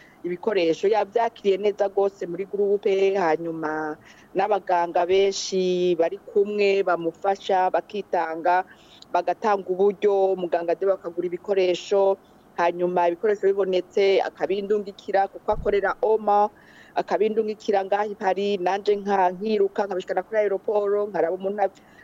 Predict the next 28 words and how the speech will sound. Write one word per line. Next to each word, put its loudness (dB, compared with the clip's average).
aca -2
abizana 0
hiyo, 0
bigashika -4
i -14
Bujumbura, -2
hama 0
bigashika -2
n'Igitega -2
muri 0
hôpital, 0
bagaheza 0
bagashobora -2
kuguma -4
bavu-, -8
bavura -4
abana -2
n'abandi -2
bose -2
bikenewe. -2
Kwari 0
kuvuga 0
rero 2
ko -2
ari 0
urukundo 0
afitiye -4
igihugu. 0